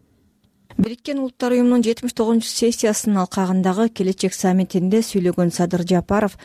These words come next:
климаттын өзгөргөн шартында өзгөрүүлөргө көңүл бурду. Ал учурдагы көйгөйлөр катары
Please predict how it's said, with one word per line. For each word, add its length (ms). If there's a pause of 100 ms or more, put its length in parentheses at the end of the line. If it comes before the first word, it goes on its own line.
(120)
климаттын 480
өзгөргөн 480
шартында 680
өзгөрүүлөргө 800
көңүл 260
бурду. 380 (180)
Ал 240
учурдагы 540 (100)
көйгөйлөр 480
катары 440